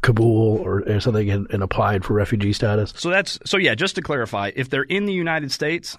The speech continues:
Speaker 2: and they say, "You can't send me out because of, I, I fear," then that person is an as-, asylum seeker, and we have a different process for, uh, asylum adjudication. So, um, just because that's a common, a common confusion. So our,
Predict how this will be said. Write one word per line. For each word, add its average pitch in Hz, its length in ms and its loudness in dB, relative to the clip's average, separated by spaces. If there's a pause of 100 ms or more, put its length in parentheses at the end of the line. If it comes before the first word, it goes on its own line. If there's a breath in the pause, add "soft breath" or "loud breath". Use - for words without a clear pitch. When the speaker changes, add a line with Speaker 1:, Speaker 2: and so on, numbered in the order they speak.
Speaker 2:
and 139 100 -2
they 135 100 -2
say, 147 160 -4
"You 135 180 -2
can't 143 280 -8
send 143 200 -4
me 127 140 -4
out 139 220 -4
because 120 380 -6
of, 117 340 -6
I, 120 220 -4
I 117 220 -4
fear," 131 360 -4
then 123 240 -2
that 123 180 -2
person 127 280 -6
is 107 120 -4
an 110 100 -4
as-, 101 240 -10
asylum 107 440 -6
seeker, 95 280 -10
and 113 100 -2
we 123 80 0
have 120 80 -2
a 110 60 -4
different 131 380 -6
process 107 500 -6
for, 98 400 -8 (320 loud breath)
uh, 104 260 -4
asylum 98 460 -6
adjudication. 87 680 -12
So, 92 340 -10 (240 loud breath)
um, 101 200 -4
just 135 200 -4
because 135 200 -4
that's 123 220 -6
a 113 40 -10
common, 107 460 -6 (120)
a 107 40 -10
common 98 280 -6
confusion. 90 520 -10
So 117 240 -6
our, 127 240 0